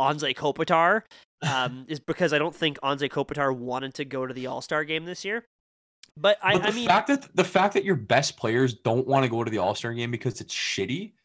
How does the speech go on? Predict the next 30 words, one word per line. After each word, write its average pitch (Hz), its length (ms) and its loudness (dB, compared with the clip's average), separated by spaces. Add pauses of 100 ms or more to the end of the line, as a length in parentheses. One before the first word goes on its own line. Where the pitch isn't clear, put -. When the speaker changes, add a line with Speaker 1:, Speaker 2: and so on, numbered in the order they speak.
(120)
Speaker 1:
yeah, 143 320 -6 (120)
it's 160 140 -6
Speaker 2:
speaks 156 220 2
Speaker 1:
like, 95 80 -12
pro-, 208 140 4
Speaker 2:
volumes. 156 380 2
Speaker 1:
problematic, 131 800 -2
to 143 140 -10
say 127 160 -10
the 117 140 -12
least. 135 340 -14 (600)
Um, 147 480 0 (100)
yeah, 202 440 6
I, 185 280 -2
I 202 60 2
just, 202 360 -6 (680)
you 180 280 -8
made 202 340 -2
some 226 160 -8
great 190 260 -4
points 190 360 -8
there. 139 240 -4
Like, 131 200 -4
it, 165 220 -4
it's 175 220 -8
just, - 260 -8 (1600)
I 170 160 0
don't 143 140 -2
know, 127 240 -2
like, 135 260 -2